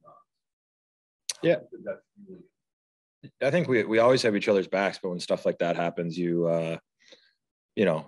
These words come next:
Speaker 2: everyone, Naz knew that, you know, we were with them and the organization was with them. And,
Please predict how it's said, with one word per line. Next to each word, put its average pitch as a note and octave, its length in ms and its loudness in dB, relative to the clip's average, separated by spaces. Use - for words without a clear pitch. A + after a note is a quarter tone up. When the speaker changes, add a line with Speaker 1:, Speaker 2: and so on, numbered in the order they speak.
Speaker 2:
everyone, A2 600 2
Naz A2 400 0
knew G2 360 -2
that, E2+ 280 -4
you F#2 100 -6
know, F2 140 -2
we E2+ 160 2
were E2+ 80 2
with E2+ 240 -2
them E2+ 220 -4
and D#2 320 -10
the F2+ 100 -4
organization F2 560 0
was D#2+ 140 -8
with D#2+ 180 -4
them. E2+ 220 -4
And, D#2 240 -8